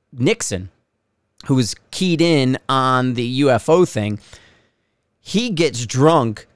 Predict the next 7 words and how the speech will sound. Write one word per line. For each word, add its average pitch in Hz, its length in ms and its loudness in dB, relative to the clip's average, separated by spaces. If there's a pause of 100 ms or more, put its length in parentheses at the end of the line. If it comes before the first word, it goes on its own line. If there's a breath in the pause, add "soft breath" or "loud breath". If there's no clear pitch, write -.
(140)
and 139 240 0
goes 160 400 6
and 143 180 2
picks - 380 -4
up 143 160 -2
Jackie 127 480 -6
Gleason 117 720 -4